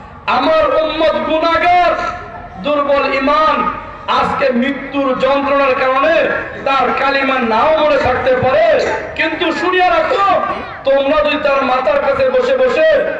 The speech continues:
বারংবার কালিমা পড়তে থাকো, আর এই কালিমার আওয়াজ যিনি মারা যাচ্ছেন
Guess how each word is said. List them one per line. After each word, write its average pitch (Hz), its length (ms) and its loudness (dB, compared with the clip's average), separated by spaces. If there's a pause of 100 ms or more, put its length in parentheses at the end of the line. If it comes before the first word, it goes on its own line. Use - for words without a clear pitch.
(220)
বারংবার 247 800 0
কালিমা 262 360 0 (100)
পড়তে 247 260 0
থাকো, 523 580 2 (340)
আর 277 100 0
এই 480 280 2
কালিমার 320 460 0
আওয়াজ 330 600 2 (440)
যিনি 294 200 0
মারা 285 320 2
যাচ্ছেন 285 600 0